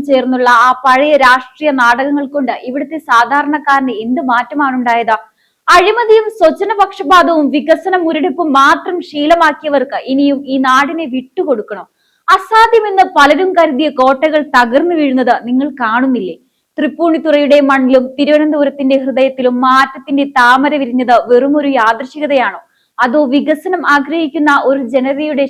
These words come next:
ശക്തമായ പ്രതിഷേധമാണോ? ഇത്തരത്തിൽ കേരളം ഇന്ന് ഉറ്റുനോക്കുന്ന ആ വലിയ രാഷ്ട്രീയ മാറ്റത്തെക്കുറിച്ചും ബി ജെ പി അധികാരം ഏറ്റെടുത്ത ഈ ചരിത്ര മുഹൂർത്തങ്ങളെക്കുറിച്ചും നമുക്ക് വിശദമായി പരിശോധിക്കാം. തൃപ്പൂണിത്തുറയുടെ രാജവീതികളിലും അനന്തപുരിയുടെ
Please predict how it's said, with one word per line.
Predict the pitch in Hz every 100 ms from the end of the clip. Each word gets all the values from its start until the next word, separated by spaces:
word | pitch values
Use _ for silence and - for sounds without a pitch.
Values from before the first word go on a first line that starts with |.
| 294
ശക്തമായ | 269 - 392 349 302 277
പ്രതിഷേധമാണോ? | 277 220 220 294 269 240 180 - _ _ _ _ _ 381
ഇത്തരത്തിൽ | 370 480 453 453 427 427
കേരളം | 339 349 392 415 392
ഇന്ന് | 359 330
ഉറ്റുനോക്കുന്ന | 285 - 392 359 359 339 320 285
ആ | 294 269
വലിയ | 277 320 359 269
രാഷ്ട്രീയ | 262 277 - 349 311
മാറ്റത്തെക്കുറിച്ചും | 262 254 269 330 302 269 247 208 - 220
ബി | 294 269
ജെ | 311 -
പി | 294 269
അധികാരം | 269 277 294 302 277
ഏറ്റെടുത്ത | 269 285 269 277 254 269
ഈ | 262 294
ചരിത്ര | 262 269 - 311
മുഹൂർത്തങ്ങളെക്കുറിച്ചും | 269 277 294 330 311 294 269 269 214 - _ _ _
നമുക്ക് | 359 440 415
വിശദമായി | 294 285 349 359 311 262 -
പരിശോധിക്കാം. | 196 190 240 214 - - _ _
തൃപ്പൂണിത്തുറയുടെ | 403 392 440 453 453 440 415 392 392 311
രാജവീതികളിലും | 302 330 392 349 294 339 320 302 262 269
അനന്തപുരിയുടെ | 311 370 359 359 320 302